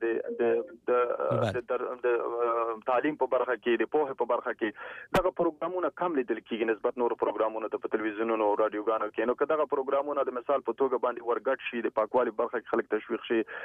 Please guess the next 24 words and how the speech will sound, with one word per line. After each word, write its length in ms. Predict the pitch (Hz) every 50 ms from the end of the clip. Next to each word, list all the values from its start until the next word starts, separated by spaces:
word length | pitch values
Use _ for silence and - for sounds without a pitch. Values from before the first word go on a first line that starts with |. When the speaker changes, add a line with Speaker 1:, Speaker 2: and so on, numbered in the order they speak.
| - - -
Speaker 1:
د 100 | 127 123
ناپاکۍ 420 | 113 - 123 113 110 - 143 131 127 120 120
د، 0 | 110 117 120 117 113 113 113
له 60 | 117 113 123
وجې 220 | 123 117 120 113 110
د 20 | 117 113 113 - 113 110 110 117 117 113 -
ډول 240 | 123 120 117 113 117
ډول 100 | 117 117 113
ناروغیو 320 | 113 113 110 117 120 113 113
رامنځته 320 | 110 113 110 - - - -
کېدو 280 | 117 113 131 131 127 -
په 60 | 117 110
برخه 200 | 117 - - 123
کې 140 | - 110 -
پروګرامونه 460 | 117 110 107 110 110 110 113 110 107 107 -
خلک 120 | 110 104 -
ته 100 | 110 107
رغه 120 | 104 107 104 -
شي، 100 | 113 107 - - - - - - - 123
د 20 | 135 - -
دې 140 | 151 160 165 - - - 131
هغه 180 | 123 131 127 123 120 - - -
تړل 300 | 127 123 131 151 156 151 131 123
د 80 | 123